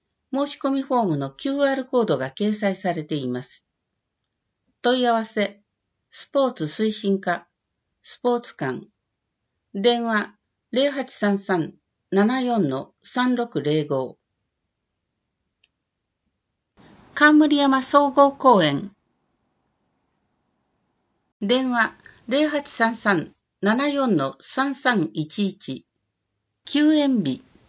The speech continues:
第二、第四水曜日。お散歩の続き。紅茶とスコーンの国。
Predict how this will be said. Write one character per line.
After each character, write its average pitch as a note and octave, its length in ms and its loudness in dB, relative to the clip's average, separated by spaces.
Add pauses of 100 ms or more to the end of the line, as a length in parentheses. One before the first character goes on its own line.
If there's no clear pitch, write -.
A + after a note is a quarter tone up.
(460)
第 A#3+ 300 2
二、 A3 360 -4
第 B3+ 280 0
四 B3 220 0
水 A3 280 -4
曜 E3 260 0
日。 - 240 -12 (1800)
お G#3 120 2
散 D#4 320 2
歩 C#4+ 120 0
の C#4 160 0
続 A3 380 -8
き。 - 320 -8 (640)
紅 D#4 240 0
茶 G#3 160 -2
と E3+ 200 0
ス - 120 -12
コ D4 220 -2
ー - 20 0
ン G3+ 100 2
の C#3 100 -2
国。 D#3+ 480 -6